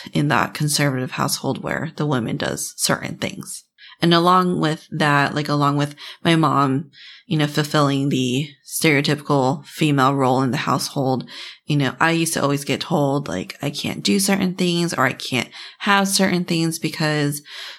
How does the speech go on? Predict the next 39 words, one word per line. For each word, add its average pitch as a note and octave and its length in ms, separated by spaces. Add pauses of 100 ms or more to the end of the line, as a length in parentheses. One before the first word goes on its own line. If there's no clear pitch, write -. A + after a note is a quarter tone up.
those F#3+ 240
things F3 220
are D3+ 100
for D3+ 180
boys. - 520 (240)
And D#3+ 100
I, D2+ 240 (120)
I E3+ 500 (380)
hate D3+ 360
that C3+ 300 (120)
so F3 380
much. C#3 420
And D3 80
I D#3+ 60
hate E3+ 200
when G3 200
people D3 560
do - 160
that. - 200
Like, D3 120
I - 20
hate F3 120
when F#3 160
parents D3 360
say - 120
that - 180
to - 100
their - 160
kids - 440 (220)
or E3 100
to E3+ 140
their E3 140
daughters - 580 (320)
or E3 60
even A#3+ 220
to F4 120
their E4 160
sons. - 580
Like, C#3+ 300